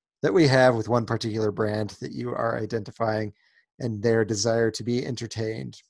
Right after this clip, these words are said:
The bottom line is we are seeing an increase in the transmission traded of covid nineteen in vast majority of states in this nation. That should be alarming to all Americans. We are seeing an increase in case rates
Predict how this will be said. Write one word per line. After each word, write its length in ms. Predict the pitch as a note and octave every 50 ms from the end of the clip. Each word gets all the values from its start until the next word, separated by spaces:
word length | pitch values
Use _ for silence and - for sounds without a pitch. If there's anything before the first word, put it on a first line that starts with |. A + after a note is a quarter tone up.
| _
The 80 | - A2
bottom 300 | A2+ B2 B2+ B2+ A#2+ B2
line 340 | C3 D3+ D#3+ F3 F3+ F3+ E3
is 300 | D#3 E3 E3+ D3 C3 A#2+
we 160 | C3+ D3 D3+
are 100 | D3+ D3+
seeing 360 | - - - C3+ D#3 D3+ D3
an 100 | C#3 B2+
increase 520 | C#3 D#3+ D#3 D3 - B2+ B2 C3 C3 -
in 120 | - A#2 G#2+
the 60 | G2+
transmission 680 | - - A#2 G#2+ G2+ G2+ A2 A2+ G#2+ - - A#2+ A2+ _ _ _ _ _ _ _ _ _ _
traded 440 | - - F#3+ F#3+ D#3+ C3+ C3+ C#3 C#3
of 320 | - - C3 B2+ B2 A2+ -
covid 300 | - C3 B2+ A#2+ B2 A2+
nineteen 680 | A2+ A2+ A2 A2 - - - - C3 C3 C3 C3 C3
in 120 | B2 A2+ G2+
vast 320 | A#2+ A2+ A2 A2 - -
majority 400 | A2+ G2+ G#2 B2 B2 A#2+ A2+ A2+
of 80 | G#2 -
states 460 | - - - E3+ E3 D#3+ - - -
in 200 | G3 D#3 B2 A2
this 220 | A2+ A#2 - -
nation. 400 | - C#3 D3 C3+ - C#3+ C#3 C3+ - _ _ _ _ _ _ _ _ _ _ _ _ _ _ _ _ _ -
That 500 | G#2+ A2 C3 D3+ E3 E3 D#3 - - - - -
should 260 | - - - C3+ C3 A#2+
be 120 | C3 C3+
alarming 400 | C3 B2+ B2 A#2+ A#2+ A#2+ B2 A#2+ A2
to 140 | - A#2+
all 140 | A#2 A2+ A2+
Americans. 880 | A2 A2 A2 G#2+ G#2+ G#2+ A2 - - A2 A2 A2 A2 G#2+ G#2 - - - -
We 280 | - A#2+ A#2 A2+ A2+ B2
are 240 | - - A#2+ A#2 A2+
seeing 380 | - - - C3 B2 A#2+ A#2+
an 80 | A#2+ A2+
increase 540 | A#2 A#2 A#2 G#2+ - A#2+ A#2+ A#2 A2 - -
in 100 | C#3 A#2
case 380 | - - B2 B2 B2+ - -
rates 480 | C3+ B2+ B2 B2+ C#3 - - - - -